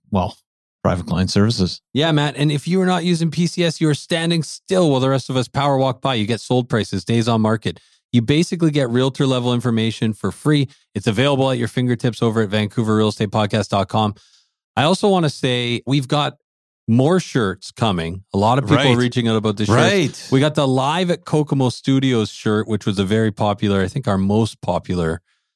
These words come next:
Speaker 2: uh, shirt.
Speaker 1: Now you've, you've also, we should say you're the man behind the design.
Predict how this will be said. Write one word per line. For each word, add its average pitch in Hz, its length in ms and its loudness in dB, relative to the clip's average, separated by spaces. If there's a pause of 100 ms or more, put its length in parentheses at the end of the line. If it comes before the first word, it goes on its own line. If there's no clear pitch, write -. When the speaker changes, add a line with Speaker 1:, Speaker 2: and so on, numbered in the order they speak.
(120)
Speaker 2:
uh, 87 240 2
shirt. 127 180 0
Speaker 1:
Now 147 60 4
you've, 165 420 2
you've 175 300 0
also, 156 480 -2 (160)
we 131 140 0
should 170 200 -2
say - 140 -2
you're 131 220 2
the 131 80 -2
man 127 240 0
behind 110 280 0
the 101 60 -2
design. 92 540 -4